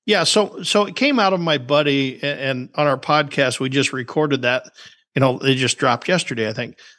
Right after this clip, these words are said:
Um, we were talking about, so this was early on. We were down in Madison, Indiana. It was, like, two thousand four, two thousand five, maybe, even two thousand six.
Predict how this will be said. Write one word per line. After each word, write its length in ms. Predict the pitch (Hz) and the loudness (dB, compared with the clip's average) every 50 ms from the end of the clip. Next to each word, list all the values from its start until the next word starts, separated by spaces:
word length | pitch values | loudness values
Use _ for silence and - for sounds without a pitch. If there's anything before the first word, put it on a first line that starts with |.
| _ _ _ | _ _ _
Um, 460 | - 139 131 123 123 123 135 143 - _ _ _ _ _ - | 2 4 4 4 4 2 -2 -6 -12 _ _ _ _ _ -10
we 440 | 233 196 120 - 170 139 156 160 165 | -8 -8 -6 -2 2 4 6 6 6
were 180 | 165 170 156 | 6 4 2
talking 460 | 156 - - 139 147 143 - - 143 | 2 0 0 0 0 0 0 -2 -4
about, 280 | 123 113 117 104 98 - | -2 -2 -4 -4 -4 -4
so 120 | - - | -4 -2
this 220 | 170 240 269 269 - | -2 -2 -2 -2 0
was 200 | 180 143 135 147 | 0 0 -2 0
early 440 | - 151 151 156 147 139 139 131 120 | 0 2 2 2 2 2 2 0 -2
on. 240 | 110 107 107 110 | -2 -6 -6 -4
We 120 | 123 156 180 | -2 0 0
were 120 | 180 165 | 2 2
down 200 | 147 147 147 143 | 2 2 2 2
in 100 | 135 127 | 0 0
Madison, 500 | 127 135 139 135 135 127 - - 120 127 | 0 0 0 0 -2 -2 -4 -6 -6 -6
Indiana. 440 | 127 123 123 120 113 120 123 120 117 | -6 -4 -2 -2 -2 0 0 -2 -2
It 40 | 107 | -4
was, 180 | 104 117 117 - | -4 -4 -4 -4
like, 200 | 110 107 - - | -4 -4 -6 -4
two 160 | - 170 147 | -2 -2 0
thousand 640 | 104 135 127 120 123 127 120 - 120 110 107 101 104 | 2 2 2 2 0 0 -2 -4 -4 -4 -6 -8 -10
four, 800 | - - - - _ _ - 147 143 143 139 139 135 139 135 127 | -12 -18 -20 -20 _ _ 2 2 4 4 4 4 4 4 4 2
two 180 | - - 160 | 0 0 0
thousand 420 | 143 147 131 131 131 120 110 104 90 | 0 2 2 2 0 -2 -4 -8 -10
five, 500 | - - - 117 107 117 127 127 131 123 | -12 -4 0 2 2 4 2 2 0 -2
maybe, 420 | 131 131 127 127 131 127 131 127 - - - - _ - | -2 -2 -2 -2 -2 -4 -4 -6 -8 -14 -20 -12 _ 0
even 220 | 220 196 180 147 | 2 4 4 4
two 120 | - - 143 | 2 2 2
thousand 340 | 147 123 120 117 - 131 | 2 2 2 0 -2 -4
six. 400 | 117 - - 135 127 - - - | -2 -2 0 0 0 -2 -4 -8